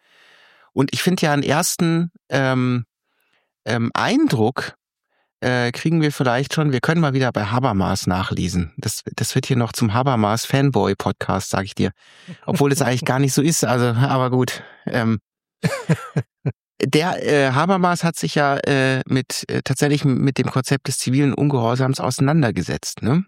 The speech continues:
Speaker 1: Und, ähm, ich, ich lese noch mal einen Satz vor, ganz kurzen Satz, der vielleicht aber schon was, äh, was sagt, auch zu der Unterscheidung von deinem Habeck-Beispiel,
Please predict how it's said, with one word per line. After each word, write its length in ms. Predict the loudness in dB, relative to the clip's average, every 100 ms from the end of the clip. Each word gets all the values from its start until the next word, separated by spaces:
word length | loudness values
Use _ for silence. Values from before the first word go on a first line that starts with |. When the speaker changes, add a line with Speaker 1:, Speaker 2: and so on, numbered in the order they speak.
| _ _ _ -20 _ _ _ -20 _ _
Speaker 1:
Und, 600 | 0 2 2 0 -2 -6
ähm, 440 | -2 0 0 -2 -4 _ _
ich, 240 | -4 -4 -10 _ _ _ -8
ich 140 | -2
lese 220 | 0 2
noch 80 | 2
mal 120 | 2
einen 240 | 2 2 4
Satz 220 | 2 -2
vor, 180 | -2 0
ganz 220 | 0 -2
kurzen 340 | 0 -2 0 -2
Satz, 260 | -2 -2
der 140 | -4 -2
vielleicht 260 | -2 0
aber 160 | 0 0
schon 220 | 0 0
was, 320 | 0 -4 -12 -16 -4
äh, 380 | -2 0 0 -4 -4
was 240 | -4 -2
sagt, 320 | -2 -2 -2
auch 220 | -2 -2 -2
zu 200 | -2 2
der 200 | 2 0
Unterscheidung 680 | 0 0 0 0 0 0 -2 -6 _
von 200 | -2 0
deinem 260 | 2 0 0
Habeck-Beispiel, 880 | 2 0 0 -2 -2 -2 0 0